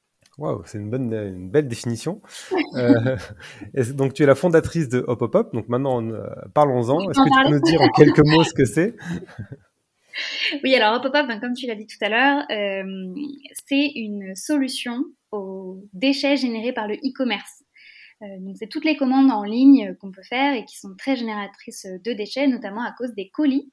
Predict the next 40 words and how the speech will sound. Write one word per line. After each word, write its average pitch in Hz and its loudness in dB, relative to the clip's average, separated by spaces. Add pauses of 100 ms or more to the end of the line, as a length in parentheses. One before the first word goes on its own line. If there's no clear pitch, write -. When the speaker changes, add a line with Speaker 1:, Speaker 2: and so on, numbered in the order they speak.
Speaker 2:
dans 202 -10
lesquels 196 -12
elles 196 -8
sont 202 -12
emballées. 208 -8 (220)
Donc 202 -14
tu 196 -20
citais - -12
le 226 -10
chiffre 247 -10
tout - -20
à 202 -10
l'heure 208 -8
de 180 -14
plus 202 -20
d'un 208 -8
milliard 220 -6
de 196 -12
colis 208 -10
expédiés 202 -14
en 196 -12
France. - -14 (560)
Euh, 190 -10 (100)
c'est 214 -8
vrai, 214 -2
c'est 269 -4
le 208 -8
cas 220 -6
depuis 202 -12
l'année 208 -6
dernière, 202 -8
un 240 -8
virgule 220 -10
trois - -10
milliard 214 -6 (140)
en 202 -16
deux 190 -16
mille 185 -14
vingt. 226 -8 (720)
Euh, 202 -14